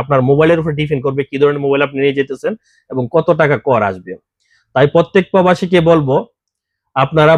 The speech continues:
বৈধভাবে দুইটি মোবাইল নিয়ে যেতে পারবেন, যার জন্য আপনাদেরকে কোনো ধরনের এয়ারপোর্টে হয়রানি হবেন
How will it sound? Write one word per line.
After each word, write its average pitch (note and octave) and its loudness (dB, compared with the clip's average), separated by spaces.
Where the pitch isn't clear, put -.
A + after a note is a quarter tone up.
বৈধভাবে F3+ 2
দুইটি E3+ -2
মোবাইল E3+ 2
নিয়ে F3 0
যেতে E3+ -2
পারবেন, D#3+ -2
যার C#3+ 2
জন্য D#3+ 0
আপনাদেরকে D3+ -2
কোনো E3+ -4
ধরনের E3 2
এয়ারপোর্টে C#3 0
হয়রানি C#3 0
হবেন A2 -4